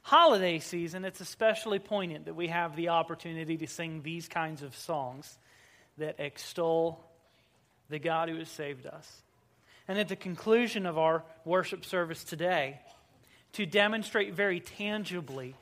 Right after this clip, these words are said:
our remembrance of what God has done for us by taking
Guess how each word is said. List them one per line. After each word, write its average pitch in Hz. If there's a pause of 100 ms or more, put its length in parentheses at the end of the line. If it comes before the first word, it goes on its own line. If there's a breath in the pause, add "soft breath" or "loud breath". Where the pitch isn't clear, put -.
(280 loud breath)
our 170
remembrance 175
of 139
what 170
God 160
has 127
done 151
for -
us 143
by 143
taking 143